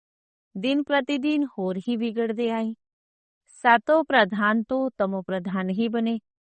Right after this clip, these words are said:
ਇਹ ਕਿਸੇ ਦੀ ਬੁੱਧੀ ਵਿੱਚ ਨਹੀਂ ਕਿ ਅਸੀਂ ਹੀ ਸਤੋ ਪ੍ਰਧਾਨ ਦੇਵੀ ਦੇਵਤਾ ਸੀ। ਕਿਵੇਂ ਹੇਠਾਂ ਗਿਰੇ, ਕਿਸੇ ਨੂੰ ਜ਼ਰਾ ਵੀ ਪਤਾ ਨਹੀਂ।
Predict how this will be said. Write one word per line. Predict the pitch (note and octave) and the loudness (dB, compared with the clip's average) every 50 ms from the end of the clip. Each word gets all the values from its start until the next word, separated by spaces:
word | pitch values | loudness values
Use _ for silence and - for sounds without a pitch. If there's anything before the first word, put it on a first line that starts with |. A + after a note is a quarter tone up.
| _ _ _ _ _ _ _ _ - | _ _ _ _ _ _ _ _ -2
ਇਹ | C#4 D4+ D4+ - | 0 0 0 -2
ਕਿਸੇ | - C4+ C4+ - - D#4+ | -2 -4 -4 -2 -4 -4
ਦੀ | C#4+ D4+ D#4 D4+ | -2 0 -2 -2
ਬੁੱਧੀ | B3 A3 G#3 F#3 F#3+ B3+ B3+ | -2 -2 -4 -4 -2 -4 -2
ਵਿੱਚ | A#3 A#3 G3+ - G3 | -2 -2 -4 -4 -4
ਨਹੀਂ | F#3 F3+ F3+ F3 F3+ G3 F#3+ F#3+ F#3 G3 G3+ - _ _ _ - | -4 -2 -2 -2 -2 0 0 0 0 -2 -4 -6 _ _ _ -6
ਕਿ | G#3 A3 A3 G#3+ | -2 0 0 0
ਅਸੀਂ | G#3 - - C4 B3+ | 0 -2 -4 -4 -2
ਹੀ | B3+ C#4+ C#4+ C4+ | 0 0 -2 -2
ਸਤੋ | - - G#3 F3 - G3 F3+ | -4 -6 -8 -6 -4 -6 -6
ਪ੍ਰਧਾਨ | - F3+ F3 F3 F3+ G3 G#3+ G#3 G#3+ G#3+ | -4 -6 -6 -4 -2 -2 -2 0 0 -2
ਦੇਵੀ | F#3 F3+ F3 E3+ F3 | -2 -2 -2 -2 -2
ਦੇਵਤਾ | E3 F3+ F3 F#3+ - - G3+ G#3+ | -2 -2 -4 -4 -6 -6 -6 -6
ਸੀ। | - - A#3 A3 - _ _ _ _ _ _ _ _ _ _ _ _ _ - | -4 -4 -6 -6 -6 _ _ _ _ _ _ _ _ _ _ _ _ _ -6
ਕਿਵੇਂ | B3+ C4 C4+ C#4 D4+ D#4 D#4 | -2 -2 0 0 0 0 0
ਹੇਠਾਂ | B3+ C4+ C4+ C#4 - D4+ D4 C#4+ C#4+ | 0 0 0 0 0 2 2 2 2
ਗਿਰੇ, | A#3 G3+ G3 F3 F3+ F3+ F3 E3+ F3+ G#3 G#3 _ _ | 0 -2 -2 -2 -2 -2 -2 -2 -4 -6 -10 _ _
ਕਿਸੇ | - A#3+ B3 - C#4+ C#4 | -6 -6 -4 -4 -4 -2
ਨੂੰ | C#4 D4 C4+ | -2 -2 -2
ਜ਼ਰਾ | G#3 G3 G#3 G3 G#3+ A#3+ | -2 -2 -2 0 0 0
ਵੀ | A#3+ C4+ C#4 B3+ | 0 0 -4 -4
ਪਤਾ | - - F3 - F#3 F3+ | -6 -10 -10 -8 -8 -6
ਨਹੀਂ। | F#3 F#3 G3 F#3+ G#3+ G#3+ | -6 -4 -4 -4 -4 -6